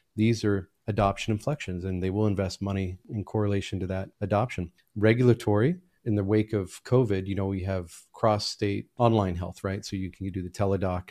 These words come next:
type stuff and get help without going to the doctor. Well, you know, in the future, that might pave the way for new regulation and new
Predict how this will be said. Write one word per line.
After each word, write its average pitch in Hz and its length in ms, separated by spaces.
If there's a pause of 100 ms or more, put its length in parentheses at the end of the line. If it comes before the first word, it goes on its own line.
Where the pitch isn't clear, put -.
type 92 220
stuff 90 360
and 90 160
get 95 120
help 95 200
without 98 300
going 95 180
to 92 60
the 90 80
doctor. 127 340
Well, 90 300 (580)
you 107 80
know, 90 200 (180)
in 110 80
the 98 80
future, 104 480
that 98 220
might 98 300 (340)
pave 131 320
the 107 100
way 101 320
for 95 420
new 101 200
regulation 98 640
and 87 220
new 92 320